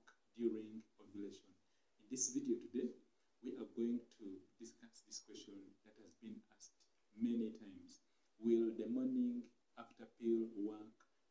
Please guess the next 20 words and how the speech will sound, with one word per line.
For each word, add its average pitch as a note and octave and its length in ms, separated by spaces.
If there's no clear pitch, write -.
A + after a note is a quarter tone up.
during G#2 400
ovulation? F#2+ 560
Gerard B2+ 400
Massa, C#3+ 560
the G2 80
health A2+ 240
educator, A2+ 480
are - 160
the G#2+ 160
names A#2 320
of - 80
the G2 80
channel. D3 320
And G#2 80
remember B2 480
to - 80
subscribe - 640
so - 240
that A2+ 240
you A#2 240